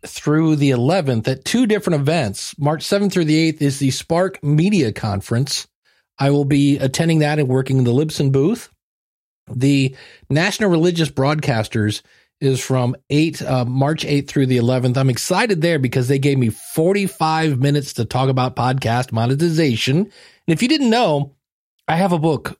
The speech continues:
Profit from Your Podcast. If you go over to profit from your podcast dot com slash book, I will actually sign one for you.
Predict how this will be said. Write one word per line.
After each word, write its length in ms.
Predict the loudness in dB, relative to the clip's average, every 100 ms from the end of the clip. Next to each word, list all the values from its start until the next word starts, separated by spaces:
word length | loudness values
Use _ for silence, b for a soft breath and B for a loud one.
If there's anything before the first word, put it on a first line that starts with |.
| -6
Profit 380 | 0 0 0 -2
from 160 | 0
Your 100 | 0
Podcast. 680 | 0 -2 -2 -2 -4 -4 -8 b b b b b
If 160 | -2
you 60 | 0
go 120 | 0
over 120 | 0
to 80 | -2
profit 400 | -2 -4 -2 -4
from 180 | -2 0
your 100 | 0
podcast 760 | -2 -2 -2 -2 -2 -2 -6 -8
dot 240 | -4 -4 -2
com 260 | 0 2
slash 340 | 0 -2 -2 0
book, 500 | 2 2 0 -6 -14 b b b _
I 80 | -4
will 120 | -2
actually 360 | -2 -4 -2 -4
sign 480 | -4 -4 0 2 2
one 240 | 0 -2
for 260 | -4 -2 0
you. 340 | 2 2 0